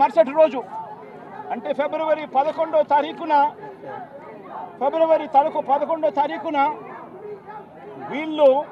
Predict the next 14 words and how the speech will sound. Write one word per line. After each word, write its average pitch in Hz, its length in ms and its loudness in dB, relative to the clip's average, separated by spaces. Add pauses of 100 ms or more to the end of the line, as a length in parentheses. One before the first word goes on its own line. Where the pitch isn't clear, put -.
(800)
విజయవాడ 311 500 0 (140)
పటమట 311 380 0 (120)
పోలీస్ 294 280 0
స్టేషన్‌లో 285 520 2 (1120)
సత్యవర్ధన్ 302 680 0 (100)
మీద 311 160 -2 (1120)
వీళ్ళు 302 300 -2
ఒక 269 80 -2 (140)
ఎఫ్ఐఆర్ 302 420 0
రిజిస్టర్ 285 400 -6
చేశారు. 262 320 -2 (2250)
ఫిబ్రవరి 311 460 2 (100)
పదకొండో 311 380 -2 (100)
తారీఖున 302 380 -4